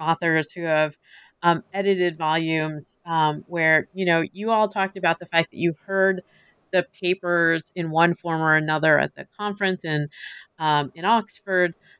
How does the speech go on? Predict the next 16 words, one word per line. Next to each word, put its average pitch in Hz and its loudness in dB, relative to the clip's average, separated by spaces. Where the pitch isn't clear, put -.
Um, 156 2
so 170 -4
you 165 0
sort 240 0
of 220 -2
had 190 -2
some 156 -8
sense 208 0
of 170 -6
what 165 -4
your 160 0
authors 165 0
were 151 -18
gonna 151 -10
write 175 0
about. 160 0